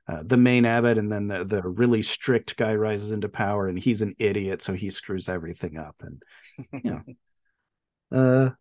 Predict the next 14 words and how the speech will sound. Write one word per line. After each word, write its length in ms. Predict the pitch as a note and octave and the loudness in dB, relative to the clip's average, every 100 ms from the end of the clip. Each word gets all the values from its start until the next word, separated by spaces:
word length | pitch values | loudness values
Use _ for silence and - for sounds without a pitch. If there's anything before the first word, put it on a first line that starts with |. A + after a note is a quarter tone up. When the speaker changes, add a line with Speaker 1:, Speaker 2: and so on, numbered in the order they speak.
| _ - | _ -8
Speaker 1:
uh, 440 | - B1 - F2+ E2 | -2 -2 -2 -6 -6
the, 460 | - F#2+ - - - | -6 -6 -6 -10 -10
and 200 | - D#3 | 0 2
I, 180 | D#3 F#3 F#3 | 4 2 2
I 60 | F#3 | 2
think 180 | A#3+ | 2
he's 180 | A3+ A#3 | 0 -2
trying 260 | G#3+ A3+ G#3+ | 0 -2 -2
to 100 | F#3+ | -4
bring 260 | E3+ G3+ | -2 -2
about 300 | G#3+ G#3 G#3 | -2 -4 -4
the 100 | - | -4
apocalypse. 880 | G3 - - E3+ - - A#3 G#3+ - - _ _ _ _ _ | -4 -4 -4 -4 -4 -6 -6 -10 -16 -18 _ _ _ _ _
Speaker 2:
Sure, 400 | - - B3+ G3 | -6 -2 -2 -4